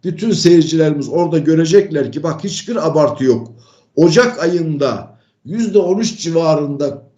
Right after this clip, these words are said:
enflasyonda artış meydana geldikten sonra Şubat ayı enflasyonunun yüzde dört, Mart ayı enflasyonunun yüzde üç, Nisan ayı enflasyonunun da yüzde iki olabileceği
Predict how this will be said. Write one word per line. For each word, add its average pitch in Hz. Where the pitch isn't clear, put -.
enflasyonda 165
artış 156
meydana 151
geldikten 151
sonra 160
Şubat 208
ayı 143
enflasyonunun 139
yüzde 143
dört, 196
Mart 190
ayı 147
enflasyonunun 131
yüzde 160
üç, 214
Nisan 190
ayı 170
enflasyonunun 180
da 160
yüzde 160
iki 190
olabileceği 170